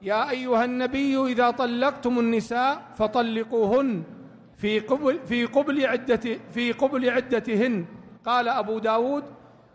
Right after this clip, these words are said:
"روى هذا الحديث حميد الأعرج وغيره عن مجاهد عن ابن عباس،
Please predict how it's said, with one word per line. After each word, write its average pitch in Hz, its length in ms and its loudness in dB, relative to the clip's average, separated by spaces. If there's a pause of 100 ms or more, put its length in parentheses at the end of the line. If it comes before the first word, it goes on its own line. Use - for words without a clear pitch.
"روى 262 300 0
هذا 233 320 0
الحديث 226 560 -2 (460)
حميد 247 360 0
الأعرج 254 580 0
وغيره 240 680 2
عن 226 160 -2
مجاهد 226 540 2 (600)
عن 214 160 0
ابن 269 160 0
عباس، 233 640 0